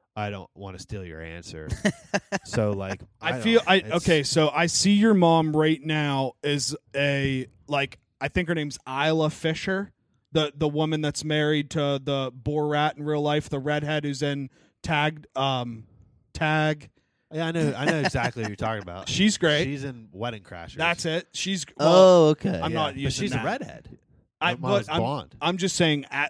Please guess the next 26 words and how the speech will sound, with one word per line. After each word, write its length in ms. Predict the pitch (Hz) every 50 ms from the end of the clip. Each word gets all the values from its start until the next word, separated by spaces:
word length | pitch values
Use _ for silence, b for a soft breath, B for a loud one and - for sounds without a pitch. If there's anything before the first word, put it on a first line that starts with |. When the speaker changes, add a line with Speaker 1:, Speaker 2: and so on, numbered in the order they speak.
| - -
Speaker 3:
she's 260 | - - 175 156 151
an 80 | 147
actor 340 | 143 143 147 143 - 131 120
though, 160 | 113 107 107
so 120 | - - 131
she 140 | - - 143
would 140 | 131 127 127
dye 220 | 123 117 120 123
her 80 | 127 117
Speaker 1:
She 100 | 127 127
would 60 | 120
Speaker 3:
hair. 60 | 123 131
Speaker 1:
dye 140 | 101 104
her 100 | 123 -
hair, 180 | 107 92 90 92
you're 120 | 104 123
Speaker 3:
You 60 | 135 147
know 60 | 147
what 40 | 147
I 40 | 139
Speaker 1:
right. 60 | 139
Speaker 3:
mean? 220 | 147 151 156 160 b b b b b
And 180 | b 147 151 156
then 180 | 156 156 147 135
your 240 | 143 151 165 165 160
dad. 760 | 143 123 160 156 156 160 165 180 190 196 214 208 214 196